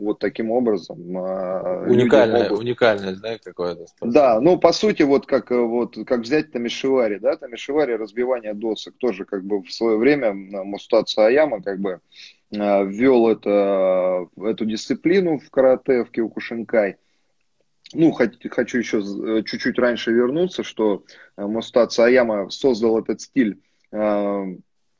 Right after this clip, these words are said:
Speaker 1: когда не было еще контактного карате, а дис-, а когда он занимался бесконтактным карате, он занимался дзюдо, и он, э, в противовес бесконтактного создал именно контактный стиль. И изначально, э, стиль Киокушинкай,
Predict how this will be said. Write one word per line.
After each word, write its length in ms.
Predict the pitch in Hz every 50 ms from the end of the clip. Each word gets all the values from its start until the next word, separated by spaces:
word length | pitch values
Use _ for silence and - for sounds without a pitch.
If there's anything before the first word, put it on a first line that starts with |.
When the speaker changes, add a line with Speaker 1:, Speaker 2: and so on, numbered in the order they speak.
| _ _ _ - - -
Speaker 1:
когда 260 | 123 120 104 131 123
не 140 | 127 143 139
было 220 | 123 120 113 107
еще 220 | 107 101 - - 107
контактного 640 | - 113 110 104 - 147 143 - 147 135 135 123
карате, 540 | - 131 123 127 123 - - 123 113 104 95
а 100 | 95 98
дис-, 240 | 104 107 101 - 92
а 200 | 95 104 101 95
когда 260 | - 120 117 120 117
он 160 | 113 110 104
занимался 540 | 95 104 110 117 117 117 113 107 - - 104
бесконтактным 760 | 104 101 - - 113 113 107 - 175 170 160 - 151 135 123
карате, 420 | - 123 123 120 113 - - 113
он 200 | 107 101 98 95
занимался 480 | 90 98 101 107 107 107 98 - - 98
дзюдо, 500 | 92 98 101 107 113 143 165 175 170 - _ _ _ - - - - _ _
и 440 | - - 107 127 131 127 123 123 120
он, 520 | 117 117 117 113 113 117 147 165 156 135 123
э, 360 | 117 110 110 107 104 104 98
в 80 | - -
противовес 580 | - 123 107 135 131 135 135 139 139 131 107 110
бесконтактного 800 | 113 110 - - 131 131 - - - 175 - 139 117 110 101
создал 440 | - - 165 147 127 120 123 113 113
именно 260 | 117 117 113 110 104 -
контактный 540 | - 117 120 185 120 113 98 _ 98 92 90
стиль. 300 | - _ - - - _ _ _ _ _ _
И 140 | - 120 123
изначально, 640 | 117 131 143 147 143 - 214 214 208 190 143 101 - _ -
э, 280 | 117 113 113 107 104 101
стиль 280 | - - - 151 127
Киокушинкай, 800 | - - 127 120 - - - - 147 143 - 180 175 170 156 120